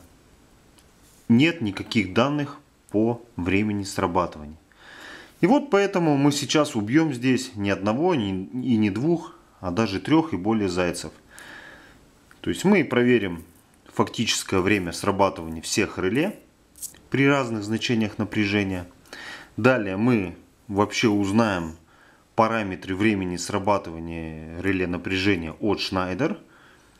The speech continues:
То есть многие люди их устанавливали в своё время в своих щитках и, наверное, до сих пор продолжают устанавливать.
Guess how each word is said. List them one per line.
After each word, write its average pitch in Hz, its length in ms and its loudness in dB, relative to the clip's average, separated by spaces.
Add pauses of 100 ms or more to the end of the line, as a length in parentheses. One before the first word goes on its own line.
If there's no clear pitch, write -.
(580)
То 87 100 -8
есть - 240 -6
многие 95 380 2
люди 90 320 0
их 87 380 -2
устанавливали 98 840 0
в 139 60 -4
своё 139 240 2
время 127 280 2
в 120 60 -6
своих 113 240 0
щитках - 500 -2
и, 95 100 -4
наверное, 85 440 -2
до 80 100 -4
сих - 200 -8
пор 110 180 0
продолжают 135 640 0
устанавливать. 110 720 0